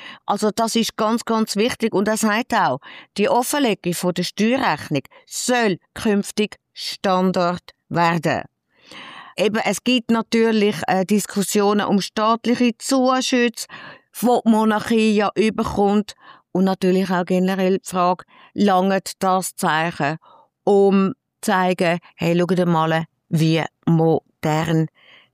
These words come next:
die Krone überhaupt ist. Dann eben, was ich vorhin schon gesagt habe, das ist jetzt auch das, was jetzt so an Vorkritik so ein bisschen reinkommt an Stimmen,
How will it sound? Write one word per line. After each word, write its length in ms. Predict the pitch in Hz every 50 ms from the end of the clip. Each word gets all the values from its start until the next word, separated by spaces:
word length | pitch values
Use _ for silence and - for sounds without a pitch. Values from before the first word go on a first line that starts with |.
| _ -
die 180 | - 170 170 165 - -
Krone 680 | - - - 165 156 156 160 160 160 165 165 160 156 - _ -
überhaupt 840 | 160 160 156 - - 160 147 156 156 139 135 135 135 - _ - -
ist. 320 | - 160 143 - - - - - - - - - - - -
Dann 240 | - 196 196 190 -
eben, 440 | - 185 247 262 247 151 127 113 - -
was 180 | - 170 170 -
ich 100 | 180 165
vorhin 400 | - 175 170 170 185 190 196 196
schon 140 | - 202 185
gesagt 400 | - - 208 190 185 190 - -
habe, 120 | 185 165
das 180 | - 165 - -
ist 100 | 160 -
jetzt 220 | 175 160 - -
auch 100 | 170 147
das, 300 | 165 - 139 147 160 -
was 140 | - 165 -
jetzt 220 | 160 151 - - 175
so 100 | 165 175
an 140 | 147 147 156 -
Vorkritik 800 | - - 196 196 220 208 - - 220 196 - - 202 196 - -
so 140 | 214 190
ein 80 | 180 208
bisschen 260 | 208 - - 262 285
reinkommt 300 | 320 - 330 311 294 -
an 100 | 262 262
Stimmen, 540 | 254 - - - 269 285 294 262 240 254 320